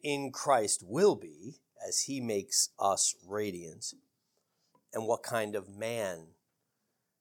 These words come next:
and bridegroom, uh, our Lord and Savior is. He is such a man. Well, today we conclude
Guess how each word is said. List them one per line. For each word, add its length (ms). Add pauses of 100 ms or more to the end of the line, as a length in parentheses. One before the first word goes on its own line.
(200)
and 120
bridegroom, 760 (440)
uh, 80
our 380
Lord 360
and 120
Savior 460 (260)
is. 280 (100)
He 60
is 500 (160)
such 360
a 60
man. 360 (1600)
Well, 160
today 600 (340)
we 480 (240)
conclude 720